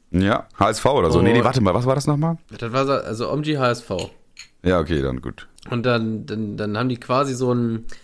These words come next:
Speaker 2: wie, so ist das ja immer bei einer Hochzeit, dass wenn man, wenn's Richtung Buffet geht, dann quält sich und drängelt sich da ja immer alles, ne?
Speaker 1: Mhm.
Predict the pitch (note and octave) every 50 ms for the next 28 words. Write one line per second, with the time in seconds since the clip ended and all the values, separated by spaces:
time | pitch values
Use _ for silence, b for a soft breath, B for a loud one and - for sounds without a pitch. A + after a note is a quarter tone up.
0 | B B B B B - B2 B2 A#2 A#2 B2 C#3+ D#3 E3+ E3+ - F#3+ E3+ F#3 F#3+
1 | E3 E3 E3 D3 D3 C#3 C#3 A#2+ D3+ F#3 - - - F#3 E3 E3+ E3 D3 C3+ -
2 | C#3+ C3 C3 C3 B2 A#2+ B2 B2 B2 - - A#2+ A#2+ C3 B2+ - B2+ A2 A2+ C#3+
3 | D3 D#3+ D#3+ - - C#3+ D3 C#3+ C3 C#3 A#2+ B2 A#2+ A2 - - A2+ A#2+ B2+ C#3
4 | C#3 C3+ - C#3+ B2 C3+ A2 G#2+ G#2 - G#2+ A2 A2 G#2+ F#2+ - G2 F2+ - G#2
5 | F#2 F2 F2+ E2+ E2 - - - D2+ D2+ D2+ - - A2+ C3 F3 B3 B3+ - -
6 | _ - F#2 G2 A2 B2+ D3+ G#3+